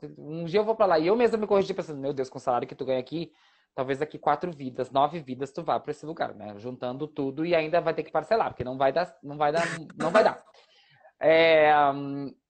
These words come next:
e aí, anos depois acontece isso, eu ganho o festival e acabo indo pra lá. E foi um lugar, uma das viagens mais esperadas e mais queridas da minha vida, um dos lugares que eu a-, amo, sou apaixonada mesmo.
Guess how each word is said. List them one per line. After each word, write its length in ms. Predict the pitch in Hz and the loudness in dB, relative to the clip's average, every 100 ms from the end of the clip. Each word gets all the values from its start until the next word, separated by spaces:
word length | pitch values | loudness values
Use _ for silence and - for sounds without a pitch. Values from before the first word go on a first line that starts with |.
| _ _ | _ _
e 100 | 202 | 4
aí, 180 | 254 294 | 6 6
anos 180 | 277 277 | 4 4
depois 260 | 294 269 | 2 4
acontece 440 | 277 277 269 269 302 | 2 4 2 2 0
isso, 240 | 240 226 | 0 0
eu 40 | 208 | 0
ganho 180 | 190 202 | 0 0
o 40 | |
festival 680 | 214 208 180 160 147 170 226 | -4 -6 0 4 6 4 2
e 140 | 196 | 0
acabo 400 | 190 190 170 165 | 0 2 0 2
indo 160 | 180 180 | -4 -4
pra 180 | 185 185 | 0 2
lá. 200 | 160 156 | 4 4
E 60 | |
foi 140 | 156 175 | 0 -6
um 200 | 185 185 | -4 -6
lugar, 300 | 185 175 170 | -2 0 0
uma 260 | 170 175 175 | 0 -4 -4
das 240 | 175 - _ | -6 -10 _
viagens 340 | 165 160 160 175 | 0 0 0 -4
mais 180 | 175 180 | -6 -4
esperadas 480 | - 180 160 180 180 | 0 2 2 0 -6
e 20 | |
mais 180 | 170 175 | -6 -4
queridas 360 | 208 180 180 180 | -2 -2 -2 -4
da 80 | |
minha 140 | 170 180 | -4 -6
vida, 240 | 160 147 | -8 -6
um 40 | 139 | -6
dos 80 | |
lugares 220 | 143 143 143 | -2 -2 -2
que 80 | |
eu 100 | 165 | 0
a-, 160 | 147 143 _ _ _ _ - | 2 0 _ _ _ _ -6
amo, 240 | 147 170 | -4 -4
sou 120 | 170 | -4
apaixonada 920 | 165 165 - 156 147 147 147 143 127 160 | -2 -2 -4 -4 -4 -4 -10 -12 -4 -4
mesmo. 840 | 170 165 156 165 175 165 127 101 | -4 -8 -4 2 4 4 0 -14